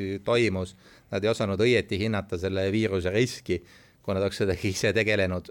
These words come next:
või lähemalt tegelenud. Ühesõnaga, ühtegi selle viiruse piisavalt lähedast analoogi neil ei olnud ja nad ei teadnud, mida ta endast kujutab ja kui hästi ta toimib.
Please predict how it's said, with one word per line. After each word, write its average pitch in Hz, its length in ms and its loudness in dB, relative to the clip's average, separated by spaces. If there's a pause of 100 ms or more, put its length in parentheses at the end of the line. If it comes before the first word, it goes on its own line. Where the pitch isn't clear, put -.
(140)
või 101 200 -2
lähemalt 104 480 -2
tegelenud. 87 580 -2 (840)
Ühesõnaga, 107 480 2 (160)
ühtegi 139 320 2
selle 107 240 4
viiruse 104 380 2 (100)
piisavalt 113 400 0
lähedast 107 340 0
analoogi 98 460 2
neil 98 220 0
ei 110 100 2
olnud 110 260 0
ja 95 120 -2
nad 92 120 -2
ei 95 120 0
teadnud, 85 480 0 (500)
mida 117 300 4
ta 104 80 4
endast 98 240 -2
kujutab 95 340 0
ja 95 60 0
kui 92 100 2
hästi 104 240 0
ta 90 120 -2
toimib. 85 360 -4